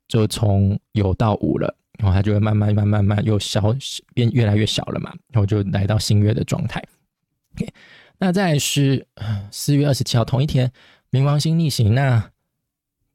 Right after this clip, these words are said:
有听我的星象报的人就知道我对外行星的逆行没有很有兴趣，因为我觉得不重要，因为他们每年都会逆行，而且一逆行就是，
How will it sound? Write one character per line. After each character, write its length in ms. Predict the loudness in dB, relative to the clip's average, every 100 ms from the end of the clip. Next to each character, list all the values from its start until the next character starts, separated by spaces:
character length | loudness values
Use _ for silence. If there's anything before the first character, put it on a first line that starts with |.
| -2
有 120 | 0
听 200 | 2 2
我 100 | 2
的 160 | 2 0
星 180 | 0
象 180 | 2 2
报 160 | 2 2
的 80 | 2
人 80 |
就 80 | 0
知 140 | 0 -2
道 60 |
我 120 | -2 0
对 120 | 0
外 160 | 2 0
行 180 | 0 -2
星 160 | 0
的 100 | 2
逆 200 | 2 2
行 160 | 0 0
没 80 | 2
有 140 | 2
很 320 | 0 0 -2 -4 _
有 120 | -4
兴 220 | 0 0 0
趣， 260 | -2 -4 _ -20 -4
因 120 | 2
为 60 | 2
我 40 |
觉 120 | 2
得 220 | 0 -2 -4 -10 -6
不 80 | -2
重 220 | 0 0
要， 140 | 0
因 80 | 0
为 60 | 0
他 100 | 0
们 80 |
每 220 | 2 2 2
年 200 | 2 0
都 140 | 0
会 140 | 0
逆 200 | 0 0
行， 280 | 0 0 0
而 80 | 0
且 200 | 0 -2 -6 -20 _ -4
一 100 | 0
逆 240 | 2 0
行 240 | 0 0 2
就 140 | 2
是， 340 | 0 0 0